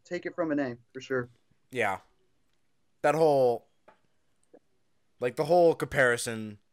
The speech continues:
Speaker 2: bit, just like, ah, did they really have to do that? <laughs> That really bothered me. I'm sorry. That did.
Speaker 1: Yeah, and the problem with the, the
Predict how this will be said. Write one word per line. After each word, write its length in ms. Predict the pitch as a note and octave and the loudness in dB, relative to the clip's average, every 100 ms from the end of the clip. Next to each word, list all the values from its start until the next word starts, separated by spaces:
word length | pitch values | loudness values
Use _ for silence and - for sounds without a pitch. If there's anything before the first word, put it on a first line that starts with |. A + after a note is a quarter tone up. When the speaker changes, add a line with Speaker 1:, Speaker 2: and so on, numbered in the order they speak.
| _ G2 | _ -4
Speaker 2:
bit, 340 | A#2 G#2+ G#2 _ _ _ _ | -2 0 -4 _ _ _ _
just 220 | A#2+ A#2 A#2 | -16 -12 -8
like, 280 | G#2 G2 - _ _ _ _ _ _ - | -8 -8 -18 _ _ _ _ _ _ -10
ah, 260 | - - - | -10 -10 -14
did 120 | A#2 | -12
they 100 | C#3+ | -12
really 220 | E3+ G3+ | -12 -12
have 120 | C#3+ | -14
to 80 | - - | -20 -20
do 160 | G2+ | -20
that? 260 | G2 G2 G2+ - | -18 -16 -14 -16
<laughs> 60 | - - - - - | -18 -20 -20 -10 -2
That 160 | F#3+ | -2
really 220 | A3+ B3+ | -2 -4
bothered 440 | D#3+ C#3+ C3+ A#2 F2 | 0 0 0 -6 -14
me. 160 | E2+ - | -18 -18
I'm 120 | - | -18
sorry. 400 | B2+ G2 F#2+ A1+ - _ | -14 -10 -8 -10 -16 _
That 140 | - F#2+ | -20 -16
did. 220 | F2 F2 _ _ _ _ _ _ _ _ _ _ _ _ _ _ _ _ _ _ _ _ _ _ - | -14 -14 _ _ _ _ _ _ _ _ _ _ _ _ _ _ _ _ _ _ _ _ _ _ -4
Speaker 1:
Yeah, 280 | G3+ F3+ | -2 0
and 200 | - F3 | -2 -4
the 80 | E3+ | -6
problem 460 | F#3+ G#3 G#3 G3+ F3+ | -4 -2 -2 -6 -6
with 140 | F3 - | -8 -8
the, 120 | C#3 C3 _ _ _ _ _ | -14 -14 _ _ _ _ _
the 240 | C#3 C3 | -4 -2